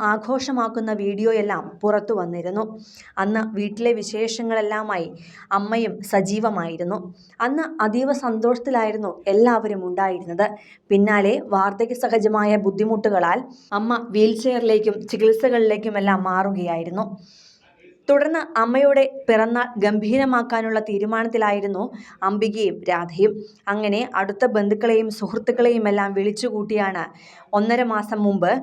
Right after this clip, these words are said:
അംബികയുടെ അത്യാഡംബരമായ വീട്ടിൽ അമ്മയെ സുന്ദരിയാക്കി നിർത്തി ആ പിറന്നാൾ ആഘോഷമാക്കിയത്.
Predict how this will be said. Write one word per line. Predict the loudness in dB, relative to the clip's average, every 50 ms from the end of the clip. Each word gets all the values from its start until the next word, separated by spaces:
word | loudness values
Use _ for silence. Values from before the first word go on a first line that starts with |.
| -4 -8 -4 -2 0
അംബികയുടെ | 2 2 2 2 2 2 2 4 4 4 4 2 2 -2
അത്യാഡംബരമായ | -4 -2 -2 -2 0 -2 -2 -6 -6 -4 -4 -4 -2 0 0 0 2 0 0 0
വീട്ടിൽ | 0 -2 0 0 -2 -2 -4 -6 -12 _ _ -2 -2
അമ്മയെ | 0 0 0 0 0 -2 -2 -6 -4 -2
സുന്ദരിയാക്കി | 0 0 2 4 4 4 4 4 0 0 0 -2 -2 -2
നിർത്തി | -2 -2 -2 0 0 0 0 -2 -6 -12 -10 _ -2
ആ | 0 0 0 0
പിറന്നാൾ | 2 2 2 2 0 0 0 -2 -2 0 0 0
ആഘോഷമാക്കിയത്. | 0 0 -2 -4 -4 -4 -4 -6 -4 -4 -6 -6 -4 -4 -2 0 0 0